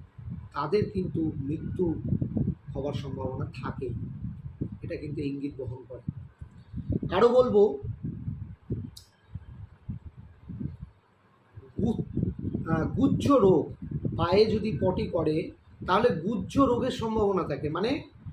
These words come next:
এমন কোনো রোগ যেটা চট করে ধরা পড়ে না, বা গোপন রোগ, এই ধরনের কোনো রোগ বা নিম্নাঙ্গে রোগ,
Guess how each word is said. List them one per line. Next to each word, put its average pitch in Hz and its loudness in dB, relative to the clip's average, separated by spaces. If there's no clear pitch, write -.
এমন 247 2
কোনো 262 -2
রোগ 185 8
যেটা 240 4
চট 214 4
করে 233 6
ধরা 190 4
পড়ে 156 2
না, 117 -4
বা 196 6
গোপন 220 4
রোগ, 143 6
এই 190 2
ধরনের 202 2
কোনো 185 4
রোগ 208 6
বা 185 4
নিম্নাঙ্গে 254 4
রোগ, 151 6